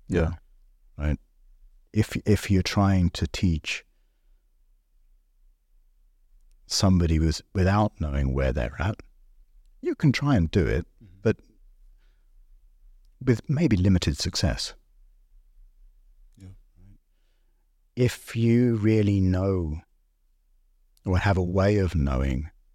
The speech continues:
Speaker 2: in real time how somebody's responding to what you're saying, what connections they're making in their head, where are their moments of doubt and insecurity, and can you spot them and can you anticipate them so they don't have to put their hand up and say, "I might,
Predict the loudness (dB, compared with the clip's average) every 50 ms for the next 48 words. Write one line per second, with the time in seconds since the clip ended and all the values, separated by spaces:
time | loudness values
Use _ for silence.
0 | _ -6 -4 -2 0 0 2 2 0 0 -2 -4 -4 -2 -2 -2 -4 -6 -8 -12
1 | _ _ _ _ _ -12 -8 -4 -2 -2 -2 -2 -2 -2 0 0 0 -2 -4 -4
2 | -4 -6 -6 -4 -2 -2 -2 -2 -2 -4 -6 -8 -10 -16 _ -20 -20 _ _ _
3 | _ _ -20 -20 _ _ _ _ _ _ -10 -6 -4 -4 -4 -4 -4 -4 -6 -4
4 | -4 -4 -2 -2 -2 -4 -8 _ _ _ _ _ _ _ _ _ _ _ -20 _
5 | -20 -20 -12 -6 -6 -6 -4 -2 0 2 2 2 0 0 0 0 0 0 2 2
6 | 2 2 2 2 0 -2 -4 -2 -2 -2 0 -2 -2 -2 -4 -4 -8 -8 -8 -8
7 | -8 -8 -10 -14 _ -20 -20 _ _ _ _ _ _ _ -20 -20 _ _ _ -20
8 | -20 -20 _ -20 _ _ _ _ _ -12 -6 -2 2 2 4 4 4 4 2 2
9 | 2 2 2 2 2 2 0 2 0 0 -2 -2 -2 -4 -2 0 0 0 0 -2
10 | -2 -2 0 0 0 -2 -2 -6 -6 -4 -4 -2 -2 -2 -2 -2 -2 -2 -2 -2
11 | 0 -2 -2 0 0 2 2 2 2 0 0 0 0 0 0 0 0 0 -2 -2
12 | 0 0 2 2 2 2 2 0 0 -2 -2 -4 -4 -4 -2 -2 -2 -2 -2 -2
13 | -2 0 0 0 2 0 0 0 -2 -4 -4 -6 -4 -2 -2 -2 0 -2 -2 -2
14 | -4 -2 -2 -2 0 0 -2 -2 -4 -8